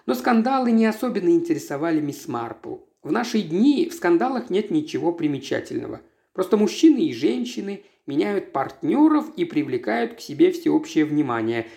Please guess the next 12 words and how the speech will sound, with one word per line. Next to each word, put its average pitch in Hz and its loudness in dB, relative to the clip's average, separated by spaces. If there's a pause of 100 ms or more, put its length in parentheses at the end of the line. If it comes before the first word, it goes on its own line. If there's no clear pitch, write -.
(120)
вместо 160 0
того, 202 -2
чтобы 180 -2
стараться 160 -4
держать 143 -2
это 151 -4
в - -14
тайне 143 -4
и - -8
стыдиться 165 -4
собственного 123 -4
поведения. 120 -2